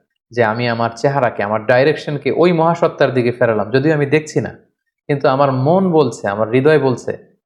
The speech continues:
একজন মহা সত্য, একজন মহান স্রষ্টা, একজন মহান নিয়ন্ত্রণকারী এই মহাবিশ্বের একজন থাকবেন, যিনি সব কিছুকে নিয়ন্ত্রণ করেন। আমি তার দিকে ফিরলাম এবং তিনিই হচ্ছেন আমার রব।"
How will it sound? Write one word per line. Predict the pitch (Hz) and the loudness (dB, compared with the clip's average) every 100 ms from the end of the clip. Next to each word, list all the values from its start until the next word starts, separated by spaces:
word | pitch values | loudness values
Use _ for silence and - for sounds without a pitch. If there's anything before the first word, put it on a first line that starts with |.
| - | -8
একজন | 110 110 | -4 -4
মহা | 110 117 131 123 107 - _ _ _ - | -2 -2 0 0 -2 -8 _ _ _ -8
সত্য, | 185 175 - 170 98 - _ _ _ | -4 -4 -2 -2 -2 -6 _ _ _
একজন | 117 113 113 | -6 -4 -4
মহান | 117 120 123 | -2 0 -2
স্রষ্টা, | 117 - 156 - - 101 101 - _ _ _ | -4 -2 -4 -2 -4 -4 -6 -20 _ _ _
একজন | 123 139 | -4 -2
মহান | 139 147 170 175 156 | 0 0 0 -2 -2
নিয়ন্ত্রণকারী | 143 196 208 185 196 170 156 135 | -2 0 0 0 -2 0 0 2
এই | 127 | 0
মহাবিশ্বের | 120 120 120 - 117 | 0 -2 -2 2 2
একজন | 113 117 | 2 -2
থাকবেন, | 110 120 107 104 95 _ _ _ _ _ | -6 -6 -4 -6 -8 _ _ _ _ _
যিনি | 117 110 | -6 -6
সব | - 151 - | -2 -2 -2
কিছুকে | 123 127 127 | -6 -4 -2
নিয়ন্ত্রণ | 123 113 110 107 | -4 -4 -6 -4
করেন। | 104 101 92 _ _ _ | -4 -4 -8 _ _ _
আমি | 110 123 | -8 -4
তার | - 156 151 | 0 0 0
দিকে | 135 127 | 0 0
ফিরলাম | 127 101 98 - _ _ - | -2 -6 -8 -14 _ _ -4
এবং | 120 131 | -2 0
তিনিই | 147 156 | 0 0
হচ্ছেন | 131 127 113 | -2 -4 -8
আমার | 101 92 | -8 -8
রব।" | 92 - - | -8 -10 -12